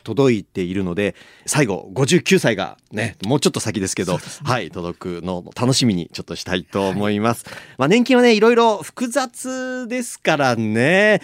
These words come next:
Speaker 1: まあ、専門の方にね、本当こう伺うのが一番いいのかなというふうにね、社労士さんにね、伺うのがいいのかなというふうに思います。それでは、富永さん、最後にお伝えしたいこと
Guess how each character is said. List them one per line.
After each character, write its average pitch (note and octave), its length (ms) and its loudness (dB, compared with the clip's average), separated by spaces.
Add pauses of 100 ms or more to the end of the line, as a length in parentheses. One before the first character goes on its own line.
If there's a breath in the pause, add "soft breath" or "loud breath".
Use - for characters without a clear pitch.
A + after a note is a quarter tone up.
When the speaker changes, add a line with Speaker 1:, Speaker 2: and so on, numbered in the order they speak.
(120)
Speaker 1:
ま E3 100 0
あ、 - 20 -2
専 C#3 180 0
門 F3+ 140 2
の F#3 80 0
方 F#3+ 200 -2
に D#3+ 120 2
ね、 D#3 240 4
本 C#3+ 100 -6
当 C#3 220 0
こ B2 240 -2
う B2 60 -4
伺 C#3 260 -2
う C#3+ 80 0
の C3 80 0
が A2+ 80 0
一 G#2+ 160 -6
番 B2 140 -2
い C3+ 100 -2
い - 20 2
の C3 80 -2
か B2+ 140 -4
な B2+ 140 -2
と - 180 -18
い G2+ 60 -4
う G2 60 -4
ふ - 120 -10
う F#2+ 80 -2
に F2+ 80 -2
ね、 G2 120 -2
社 G#2 140 -2
労 A2 80 0
士 G#2 60 -4
さ G2+ 80 -4
ん F#2 60 0
に F#2 60 0
ね、 G#2 100 2
伺 G2+ 300 -2
う G2+ 40 0
の F#2 80 0
が F#2 80 -2
い A2+ 60 -2
い - 20 -2
の G2 80 -4
か B2+ 100 -4
な E3+ 140 0
と - 100 -10
い G2 120 -8
う F#2+ 40 -8
ふ G2 140 -12
う G2+ 80 -4
に G2 100 -4
思 G#2 180 -2
い G#2+ 120 0
ま C3+ 120 0
す。 - 180 -6 (500 loud breath)
そ - 140 4
れ G#3 40 6
で F#3+ 80 4
は、 D3 220 0 (180)
富 C#3 140 0
永 B2 120 2
さ A#2+ 120 -2
ん、 - 20 -4
最 D#3+ 160 2
後 D3+ 60 4
に A#2 180 2 (140)
お A2+ 40 -2
伝 C#3 240 0
え C3+ 40 2
し - 80 -2
た C3+ 100 2
い C3+ 60 0
こ C3+ 80 -2
と C3 180 2